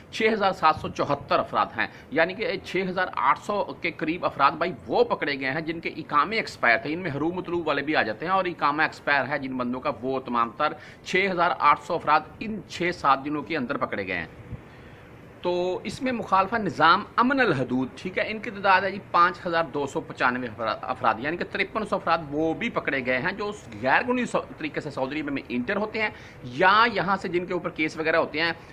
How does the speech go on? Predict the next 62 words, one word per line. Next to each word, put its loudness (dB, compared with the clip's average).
बोलते 2
हैं, 4
"हम 0
किसी -6
को -4
पैसे 2
देकर 0
गैर 4
कानूनी -2
तरीके -8
से -4
बॉर्डर 4
क्रॉस 0
कर -2
दिए -4
हैं", -10
वो 4
भी। 0
अच्छा, 2
आगे 6
लिखा -2
हुआ 6
है 2
मुज-, -4
मुखालफा 2
निज़ाम 4
अल -2
अमल, 0
पन्द्रह 4
सौ 2
साठ 4
अफराद 0
बोल -2
रहे -2
हैं -2
यार, 0
पन्द्रह 2
सौ -2
साठ 8
अफराद 0
वो 4
गिरफ्तार 4
किए -4
गए -2
हैं 0
जिनके -4
भाई 2
महना -2
कुछ -6
और, 0
काम 0
कुछ -8
और, -2
कफील -6
कहीं -2
और -2
का, 8
काम 6
किसी -4
और 2
शहर -2
में। -6